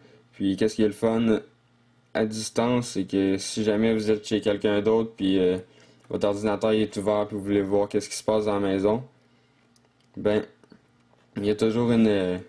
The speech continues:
une caméra. Si vous avez une webcam, vous pouvez vous connecter puis ouvrir la webcam. Puis vous pouvez voir qu'est-ce qui se passe dans la maison. Donc, euh, ça, ça peut être bien le fun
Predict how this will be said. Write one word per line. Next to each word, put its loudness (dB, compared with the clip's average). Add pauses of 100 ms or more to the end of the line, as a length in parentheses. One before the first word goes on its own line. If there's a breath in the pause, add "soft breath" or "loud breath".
(120)
une -2
caméra. 0 (200)
Si -6
vous 0
avez 2
une 2
webcam, 0
vous -4
pouvez 0
vous -10
connecter 0
puis -2
ouvrir 2
la 0
webcam. -2 (400 loud breath)
Puis -6
vous -4
pouvez 0
voir 0
qu'est-ce -4
qui -16
se -16
passe 0
dans 0
la -2
maison. -2 (720 soft breath)
Donc, -8
euh, -4
ça, -10
ça -4
peut -2
être -2
bien -2
le -4
fun -2